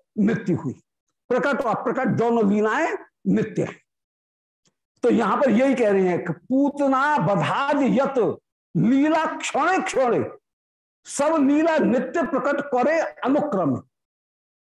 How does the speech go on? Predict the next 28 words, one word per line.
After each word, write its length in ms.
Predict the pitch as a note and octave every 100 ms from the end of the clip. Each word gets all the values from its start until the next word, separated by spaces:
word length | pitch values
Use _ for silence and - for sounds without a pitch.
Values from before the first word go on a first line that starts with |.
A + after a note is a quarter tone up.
| _ _ _ _ C3+
बात 200 | E3+ F#3
यही 160 | E3+
हो 160 | D#3+ E3+
गई 180 | A3+ -
कि 600 | - _ _ _ - F#3+
जैसे 640 | F3+ A3 G3 C4+ G3+ A3+ - - - _ _ _ _ _ _ _ _ _
रस्सी 480 | D#3+ G3+ F3+ - D4
में 140 | C4 C4
अग्नि 480 | - F#3 G3 D4+
बांध 300 | C4+ A3 A3
करके 320 | A3+ C4+ A#3+ C#4
कोई 180 | C4+
घुमाए, 380 | F#3 F#3 B3+ C4 D3+ - - _ -
तो 440 | B3+ C4 C#4 - - - _
जो 120 | D3+
अग्नि 500 | C4+ - G3+ C4 D#4+
है 440 | B3+ C4 G3+ - - F3+
वो 100 | B3
पूरे 500 | B3 C4+ D4+ D#4+ D4
ऑर्बिट 640 | G3+ A#3 B3 C4 D#4+ D#4+ D4+
में 460 | D4 A#3+ B3 G#4 - -
जैसे 720 | C3+ A#3+ A#3+ E3+ D#4 A3+ B3 - - _ _ _ _ _ _ _ _ _ _ -
क्रम 300 | C#4 D#4+ D#4
क्रम 280 | E4+ E4
करके 440 | C#4+ C#4+ C4 B3 D3
वो 420 | - - E3+ C4+
अग्नि 540 | - G3+ C4+ D#4 D#4
जाएगी 640 | C4 - A#3 C4 C#4+ B3+